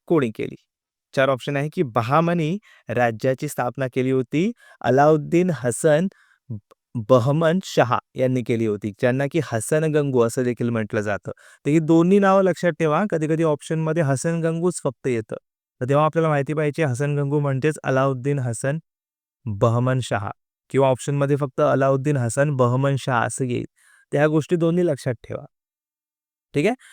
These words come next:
तर इतिहासासंबंधी आपण आता रेग्युलर प्रश्न घेणार आहोत आपल्या या चॅनलवर. तर चॅनलवर नवीन असाल तर आपल्या चॅनलला सबस्क्राईब करून ठेवा. सोबत बघा, question of the व्हिडिओमध्ये तुमच्यासाठी याचा प्रश्न आहे की पुणे करारास कारणीभूत ठरलेला जातीय निवाडा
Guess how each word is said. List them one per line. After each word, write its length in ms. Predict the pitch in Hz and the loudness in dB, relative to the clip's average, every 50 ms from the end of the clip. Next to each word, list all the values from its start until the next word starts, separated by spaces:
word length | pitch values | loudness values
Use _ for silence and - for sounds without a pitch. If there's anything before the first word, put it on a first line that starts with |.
| - - - | -20 -14 -6
तर 40 | 160 | -2
इतिहासासंबंधी 840 | 147 151 147 139 - 175 175 170 190 170 175 170 165 170 170 170 175 | 0 0 2 2 2 2 2 2 2 2 2 2 2 0 2 2 2
आपण 220 | 170 165 160 170 | 2 2 2 2
आता 220 | 170 160 156 175 156 | 0 2 2 2 2
रेग्युलर 420 | 131 131 135 139 135 151 170 175 165 | 2 2 2 2 2 2 2 2 2
प्रश्न 300 | - 165 151 - - 156 | 2 0 -2 -2 -2 -2
घेणार 240 | 139 143 143 143 | 0 0 0 2
आहोत 200 | 143 143 147 143 | 2 2 2 0
आपल्या 240 | 139 120 - 139 139 | -2 -2 -2 -2 0
या 140 | 139 139 131 | 0 0 0
चॅनलवर. 460 | - 135 127 131 135 135 135 143 147 151 156 | -2 -2 -2 -2 -2 0 0 0 0 0 -2
तर 40 | 147 | -4
चॅनलवर 380 | - 147 131 143 143 147 147 | -4 -4 -4 -2 0 0 0
नवीन 340 | 135 123 120 123 143 156 156 | 0 0 0 0 0 0 0
असाल 380 | 151 147 - - 143 120 120 120 | -2 -2 -2 -2 -2 -2 -2 -2
तर 40 | |
आपल्या 220 | 123 113 123 131 123 | -4 -4 -2 -4 -2
चॅनलला 320 | 139 131 135 135 139 131 | -2 -2 -2 -2 -2 -2
सबस्क्राईब 480 | 120 - 127 117 - - - 139 135 123 - | -2 -4 -4 -6 -4 -2 -2 -2 -2 -2 -4
करून 260 | 135 127 123 120 117 | -4 -4 -4 -4 -4
ठेवा. 200 | 107 117 110 101 - - - - _ _ _ _ _ _ _ _ - | -4 -2 -2 -4 -4 -6 -12 -20 _ _ _ _ _ _ _ _ -12
सोबत 240 | - - 143 151 160 | -2 2 4 4 6
बघा, 220 | 160 175 180 196 185 - 165 | 6 4 4 2 2 2 2
question 340 | 143 135 - - 170 165 | 2 2 2 0 -2 -2
of 80 | 160 156 | 0 0
the 100 | 160 160 | 0 0
व्हिडिओमध्ये 460 | 143 151 147 151 151 151 151 147 156 143 | 0 0 0 0 0 0 0 -2 -2 -2
तुमच्यासाठी 360 | 147 143 - - 156 151 143 | -4 -6 -6 -6 -4 -2 -2
याचा 180 | 143 139 - 147 | -2 -2 -2 -2
प्रश्न 280 | 123 139 131 - - | -4 -4 -4 -4 -4
आहे 200 | 143 139 139 143 131 - | -4 -2 -2 -4 -4 -4
की 140 | 160 170 | -4 -4
पुणे 480 | 175 - _ - 165 170 175 185 202 208 | -4 -4 _ 0 2 4 4 4 2 2
करारास 600 | 190 - 165 156 160 156 156 120 101 101 - - _ _ | 2 2 2 4 4 4 4 2 2 0 -4 -10 _ _
कारणीभूत 520 | - 147 147 147 147 151 160 160 170 185 185 - | 4 6 6 6 6 4 2 2 2 2 0 2
ठरलेला 460 | - 151 131 123 135 135 135 131 110 - - _ - 120 113 104 | 0 -2 -2 0 0 0 2 2 0 0 -4 _ -10 -10 -6 -2
जातीय 460 | 113 127 127 123 123 - - 160 165 165 | 0 2 2 2 0 0 -2 0 0 0
निवाडा 480 | 160 147 139 131 131 131 127 117 104 | 0 0 0 2 2 2 2 0 -2